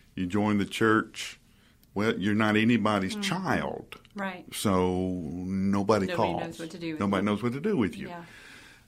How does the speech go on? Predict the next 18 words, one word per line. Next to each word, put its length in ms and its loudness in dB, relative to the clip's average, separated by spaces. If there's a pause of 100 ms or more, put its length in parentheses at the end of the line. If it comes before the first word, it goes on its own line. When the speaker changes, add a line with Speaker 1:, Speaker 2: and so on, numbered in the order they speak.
Speaker 1:
Uh, 640 -2
y-, 280 -2
you're 280 4
that, 460 2
uh, 640 2 (580)
y-, 320 -8
you're 240 2
that 260 -2
weird 640 -2
duck 300 -2 (160)
teenager 600 4
that 260 0 (200)
Speaker 2:
<laughs> 0 -
Speaker 1:
every 400 6
group 520 4
has, 600 -6 (140)
you 140 -2
know, 320 2